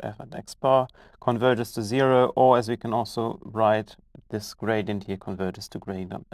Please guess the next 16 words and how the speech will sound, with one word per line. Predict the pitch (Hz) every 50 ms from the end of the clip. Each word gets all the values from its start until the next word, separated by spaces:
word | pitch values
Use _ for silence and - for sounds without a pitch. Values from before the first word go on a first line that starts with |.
| -
of | - - - -
f | 117 113 110 -
at | - -
x | 110 107 - -
bar. | - - 123 - - - - _ _ _ _ - - - - - - - - - _ _ _ _ _ _ -
Um, | 120 113 110 104 104 104 101 104 110 107 107 104 _ _ _ - - 113
okay, | 110 - 143 151 185 202 190 - _ - _ -
then | 110 110 120 123 120 117
we | 117 113
have, | 107 101 101 104 104 101 101 95 - - - _ _ _ _ _ _ _ _ _ _ _ _ _ _ _ _ _ _ _ _ _ - - _ _ - -
uh, | - - - 110 - _ -
no | - 110 107
gradient | 98 104 104 101 98 98 98 95 92
this | 110 107 -
time, | - - 107 107 113 123 -
sorry. | - - 87 101 123